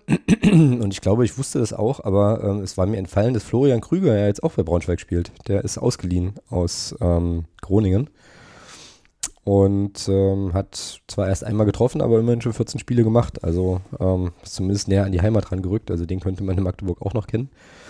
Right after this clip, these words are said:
Ja, klingt interessant. Ähm, Anthony Uja, der, der ist erst dreiunddreißig, das kann ich fast gar nicht glauben, den hätte ich jetzt viel, viel älter geschätzt. So. Übrigens, dieser, dieser Kollege Philippe, ähm, der ist Franzose,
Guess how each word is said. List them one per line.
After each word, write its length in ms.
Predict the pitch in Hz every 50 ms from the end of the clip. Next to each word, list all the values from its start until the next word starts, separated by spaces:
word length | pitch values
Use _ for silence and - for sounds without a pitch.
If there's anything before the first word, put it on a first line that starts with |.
| - - - - - - - - - - - _ -
Ja, 160 | 92 98 107
klingt 220 | - 127 151 156
interessant. 520 | 170 151 135 113 147 160 175 117 95 - - -
Ähm, 400 | 120 110 110 107 104 101 101 104 - - - 80 - 135 123 - _ 127 117 101 107 113
Anthony 340 | 127 127 117 113 131 120 117
Uja, 260 | 131 151 151 170 156
der, 120 | 143 135 131
der 320 | 120 113 101 87 98 -
ist 100 | - -
erst 240 | - - - - -
dreiunddreißig, 580 | - 92 95 120 131 92 87 113 - 170 151 -
das 100 | - -
kann 120 | - 95
ich 80 | - -
fast 120 | 101 -
gar 120 | - 92
nicht 100 | 87 85
glauben, 240 | - - 90 98 104
den 80 | 92 85
hätte 140 | 90 92 -
ich 60 | -
jetzt 120 | 87 -
viel, 160 | - - 104
viel 160 | 101 - 104 92
älter 180 | 95 - 107
geschätzt. 420 | 95 92 - 107 - - - - _ _ _
So. 200 | - - 113 117 - - - -
Übrigens, 280 | - 123 120 139 139 -
dieser, 320 | - 117 110 117 110 110
dieser 280 | - - 110 104 107 107
Kollege 280 | - - 98 110 127 135
Philippe, 580 | - - 101 117 151 - 175 185 190 185 - -
ähm, 400 | - 123 123 123 123 123 127 117 -
der 300 | 90 107 101 107 113 117
ist 100 | 135 -
Franzose, 640 | - 120 110 - - 151 165 127 104 120 160 196